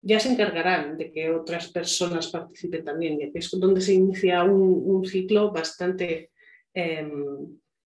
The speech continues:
reciclable, ¿no? Eh, autogestionable que decíamos, de,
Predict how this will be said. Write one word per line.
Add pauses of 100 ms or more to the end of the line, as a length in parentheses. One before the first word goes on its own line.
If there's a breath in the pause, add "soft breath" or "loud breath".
(580)
reciclable,
¿no?
Eh,
autogestionable
que
decíamos,
de,